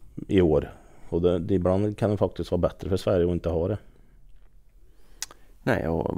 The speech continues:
Speaker 2: och, men vi kom-, vi har ju stjärnor. Vi har ju <laughs> Alex Nylander, vi har Joel Eriksson Ek som, s-, som är fantastiskt bra. Eh, det ska bli kul att se Kylington igen. Jag har inte sett han på, på väldigt länge nu. Gör det bra nere i Stockton, eh, med hans skridskoåkning. Eh,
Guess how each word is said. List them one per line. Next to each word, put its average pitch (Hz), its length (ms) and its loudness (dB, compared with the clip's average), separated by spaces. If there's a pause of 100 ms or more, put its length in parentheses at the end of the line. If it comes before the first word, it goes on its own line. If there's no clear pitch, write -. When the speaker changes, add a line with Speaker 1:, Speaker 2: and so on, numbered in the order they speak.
(120)
Speaker 2:
och, 64 180 -2
men 85 200 0
vi 92 120 2 (320)
kom-, 80 300 0
vi 90 60 2
har 80 260 -2
ju 85 60 -2
stjärnor. 92 380 0
Vi 82 80 -2
har 80 180 -4
ju 82 220 0 (200)
<laughs> - 180 -18
Alex 85 400 4
Nylander, 80 420 0
vi 80 80 -2
har 78 180 0
Joel 87 280 0
Eriksson 85 360 -2
Ek 85 220 -2
som, 78 200 -2 (380)
s-, - 180 -16 (120)
som 82 340 0
är 76 280 0
fantastiskt 82 840 -2
bra. 80 220 0 (480)
Eh, - 840 -8
det - 60 -8
ska - 160 -2
bli 85 80 0
kul 82 240 0
att 82 60 -2
se 90 120 -2
Kylington 85 600 2
igen. 85 260 4
Jag 85 80 2
har 87 60 2
inte 82 160 -2
sett - 280 -4
han 80 100 0
på, 80 160 -6
på 85 200 -4
väldigt 85 280 0
länge 85 280 0
nu. 85 200 0
Gör 85 160 2
det 80 80 0
bra 82 220 2
nere 82 260 0
i 82 80 -2
Stockton, 82 580 -2 (680)
eh, - 420 -6
med 85 140 -6
hans 80 160 -4
skridskoåkning. 80 800 -4
Eh, 85 320 -6